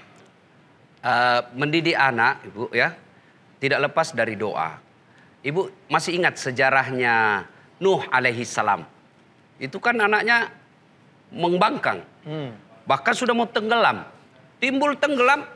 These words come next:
Speaker 1: ditarik terus, "Naik kau, nak, naik kau." Nggak mau, ditarik terus, "Naik kau, naik." Sampai akhirnya wafat, baru pasrah. Artinya,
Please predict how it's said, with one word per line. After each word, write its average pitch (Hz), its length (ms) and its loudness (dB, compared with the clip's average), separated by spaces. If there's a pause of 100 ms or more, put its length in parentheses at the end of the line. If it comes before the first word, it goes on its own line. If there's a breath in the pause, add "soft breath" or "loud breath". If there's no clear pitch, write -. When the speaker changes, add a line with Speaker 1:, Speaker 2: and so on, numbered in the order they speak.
(120)
Speaker 1:
ditarik 277 480 0
terus, 247 560 -2
"Naik 262 400 2
kau, 220 80 0
nak, 196 320 0
naik 247 320 4
kau." 185 320 0
Nggak 196 160 2
mau, 262 240 2
ditarik 262 640 0
terus, 220 320 -2
"Naik 285 400 0
kau, 214 160 0
naik." 190 240 2 (560)
Sampai 196 480 -2
akhirnya 156 320 -2
wafat, 92 320 -4 (640)
baru 120 160 0
pasrah. 95 400 -8 (480 loud breath)
Artinya, 175 800 0